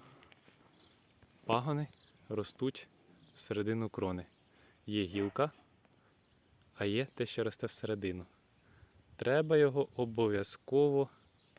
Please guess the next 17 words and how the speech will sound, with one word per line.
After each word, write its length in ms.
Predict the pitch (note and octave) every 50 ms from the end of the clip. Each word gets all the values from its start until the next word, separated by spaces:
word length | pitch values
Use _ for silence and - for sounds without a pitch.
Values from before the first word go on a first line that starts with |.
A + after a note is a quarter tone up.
| _ - - _ _ _ _ _ _ _ _ _ _ _
видаляти. 800 | - F#2+ F#2+ A2+ B2+ A#2+ A#2 A2 G#2 G2 F#2+ F2+ F2+ - - - - - - - - - - - - _ _ _ _ - - _ _ - - - _ _ _ _ _ _ _ _ _ _ _ _
Як 320 | A#2 B2 C3+ - - - F3
і 120 | A#2+ B2
ось 320 | - - A#2 A2+ - - - _
це 200 | - - F2+ - - - - - - _ _ _ _ _ _ _ _ _ _ _ _
чудо. 380 | - - - G2 F#2 F#2+ G2 - _ _ _ _ _ _ _ _ _ - - _ _ _ _ _ _ _ _ _ - - - - - _
Отак, 540 | C#3 D#3 D#3 - - D3 C#3+ - - - - _ -
обережно 580 | B2 A2+ A2 A2+ A2+ B2+ C#3+ C#3 A#2 B2 A#2+
і 100 | A#2 G#2+
робимо. 380 | G#2 G2+ G2 G2 F#2+ F#2 F#2+ F#2+ - _ _ - - - - - - - - - - -
Тут 180 | G3+ F3+ -
я 140 | A#2+ A2 G#2+
ще 160 | - - G#2+
подивлюсь, 500 | - - G#2 A#2 B2+ D3 F3 G3+ - -
як 140 | E3+ - -
воно 180 | D#3 D3+ C#3+ -
піде. 320 | - D3 C#3 B2 C3